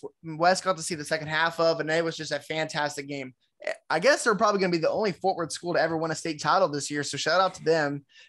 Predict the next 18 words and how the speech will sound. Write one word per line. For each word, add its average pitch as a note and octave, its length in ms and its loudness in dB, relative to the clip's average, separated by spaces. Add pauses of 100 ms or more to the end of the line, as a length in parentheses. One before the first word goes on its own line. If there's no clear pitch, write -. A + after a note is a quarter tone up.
(100)
But D#3 240 4 (140)
Fort G#3+ 220 4
Worth G#3 60 -4
Covenant F#3+ 380 0
Classical E3+ 560 0
wins D#3+ 220 -6
their D3+ 100 0
sh-, - 160 -6 (140)
a D3 120 2
wild, D3+ 720 4
wild D#3 380 2
game C#3+ 540 -4
for D3+ 100 0
their D3 200 0 (180)
t-, - 160 -12
first D#3+ 260 0
taps C#3+ 300 -2
title. C#3+ 440 -2